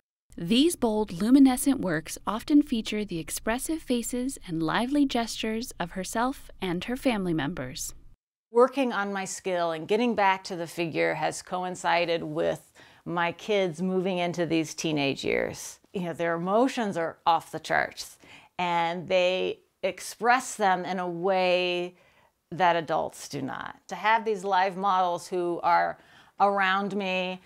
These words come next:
Speaker 2: and emoting extravagantly, and, um, I can capture that, that has been, um, really exciting, and I think that has really pushed my practice.
Speaker 1: As a busy working mother,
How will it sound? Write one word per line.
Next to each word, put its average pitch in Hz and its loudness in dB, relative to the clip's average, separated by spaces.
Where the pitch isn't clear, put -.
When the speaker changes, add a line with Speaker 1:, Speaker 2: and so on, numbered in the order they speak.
Speaker 2:
and 175 0
emoting 233 2
extravagantly, 226 0
and, 196 2
um, 180 2
I 208 4
can 208 -8
capture 208 0
that, 170 0
that 185 4
has 180 -4
been, 175 0
um, 127 0
really 214 0
exciting, 170 2
and 160 -4
I 165 -2
think 180 -6
that 175 2
has 170 0
really 165 0
pushed - -10
my 165 -4
practice. - -2
Speaker 1:
As 226 0
a 214 0
busy 311 2
working 277 6
mother, 170 0